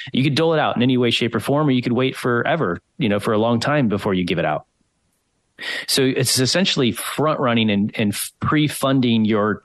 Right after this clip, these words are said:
long-term charitable intent so you can get a large tax deduction this year. Right. So, um, in the scenario that we were talking about before,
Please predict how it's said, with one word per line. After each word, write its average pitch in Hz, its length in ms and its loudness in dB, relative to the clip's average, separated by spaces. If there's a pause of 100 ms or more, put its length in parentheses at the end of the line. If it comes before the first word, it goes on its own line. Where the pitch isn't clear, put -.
(100)
long-term 127 600 0
charitable 113 460 0
intent 107 500 -2 (320)
so - 180 -2
you 113 80 0
can 117 140 0
get 127 120 2
a 123 60 2
large 113 440 0
tax 117 320 -2
deduction 98 640 -2 (720)
this 143 320 0
year. - 300 -6 (880)
Right. 110 240 0
So, 117 400 0 (460)
um, 101 580 0 (520)
in 120 520 2 (120)
the 123 100 0
scenario 131 540 2
that 107 160 0
we 117 80 2
were 110 80 0
talking 123 340 -2
about 101 220 0
before, 110 640 -2